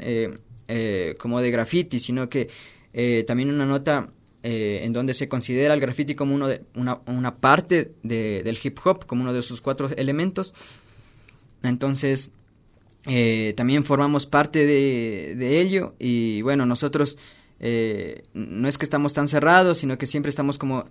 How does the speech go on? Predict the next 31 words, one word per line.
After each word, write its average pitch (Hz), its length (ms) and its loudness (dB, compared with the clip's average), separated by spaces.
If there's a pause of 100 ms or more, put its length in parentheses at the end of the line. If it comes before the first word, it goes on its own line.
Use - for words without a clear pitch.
en, 117 460 -2
eh, 107 400 -8
eh, - 80 -16
tratando 131 420 0
de 127 100 2
ver, 127 320 2 (380)
de 123 140 0
ma-, 139 140 6
de 123 260 2
ver 139 120 4
más 131 200 0
gente, 156 560 0
de 120 80 -2
ver 131 160 -2
gente 143 200 -2
independiente 135 760 -2
que 127 100 -4
trabaje, 143 500 2
que 123 140 -8
quiera 123 400 -2 (400)
luchar - 320 0
por 135 140 4
algo 139 180 6
distinto. 165 720 2
Entonces 127 440 -4
trabajamos 131 460 -2
con 135 140 -2
ese 135 120 -4
tipo 131 280 -2
de 131 80 -2
personas. 175 560 -2